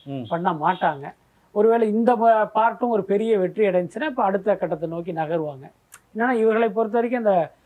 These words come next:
Speaker 2: பொன்னியின் செல்வன்ங்கிறது ஒரு பெரிய பிராண்டா மாறிடுச்சு.
Speaker 1: ஆமா.
Speaker 2: So அதை வச்சு எந்த அளவுக்கு பணம் சம்பாதிக்க முடியுமோ அந்த அளவுக்கு சம்பாதிக்கணும்னு தான் அவங்க நினைப்பாங்க. So அதை நோக்கி போவதற்கு வாய்ப்பு
Speaker 1: ம்.
Speaker 2: இருக்கு.
Speaker 1: So என்னன்னா வந்து முதல் பாகம் வந்து ஒரு மிகப்பெரிய வெற்றி அடைஞ்சாலும்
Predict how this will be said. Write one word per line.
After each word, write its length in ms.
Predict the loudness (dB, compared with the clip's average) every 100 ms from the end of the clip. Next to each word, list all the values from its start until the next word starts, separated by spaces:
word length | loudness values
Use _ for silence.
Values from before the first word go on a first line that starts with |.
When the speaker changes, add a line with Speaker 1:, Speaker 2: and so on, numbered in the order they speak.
| _ -2
Speaker 2:
பொன்னியின் 360 | 2 2 2
செல்வன்ங்கிறது 460 | 0 0 0 -2 0
ஒரு 200 | 0 0
பெரிய 260 | -2 -2 -2
பிராண்டா 520 | 2 2 4 2 2
மாறிடுச்சு. 380 | 0 -2 -4 -8
Speaker 1:
ஆமா. 20 |
Speaker 2:
So 180 | -4 2
அதை 220 | 4 4
வச்சு 380 | 2 -2 -6 -6 -12 _ _ -2
எந்த 300 | 2 4 4
அளவுக்கு 320 | 4 2 -2
பணம் 240 | -2 -2
சம்பாதிக்க 460 | -2 0 -2 -2 -4
முடியுமோ 280 | -4 -2 -2
அந்த 240 | 0 0
அளவுக்கு 240 | 0 -2
சம்பாதிக்கணும்னு 640 | -4 -2 -2 -2 -4 -8 -8
தான் 140 | -6
அவங்க 240 | -6 -6
நினைப்பாங்க. 420 | -4 -4 -4 -8 -10 -18 _ _
So 160 | -2 0
அதை 200 | 0 -2
நோக்கி 240 | -4 -6
போவதற்கு 580 | 0 2 2 0 -2 -4
வாய்ப்பு 260 | -4 -4
Speaker 1:
ம். 20 | -10
Speaker 2:
இருக்கு. 300 | -14 -16 -20 _ _ _
Speaker 1:
So 80 | -2
என்னன்னா 260 | 0 0 0
வந்து 160 | 0
முதல் 300 | 0 0 -2
பாகம் 220 | -2 -2 -2
வந்து 160 | -2
ஒரு 80 | 0
மிகப்பெரிய 380 | 0 -2 0 -2
வெற்றி 260 | -2 -2
அடைஞ்சாலும் 400 | -2 0 -2 -2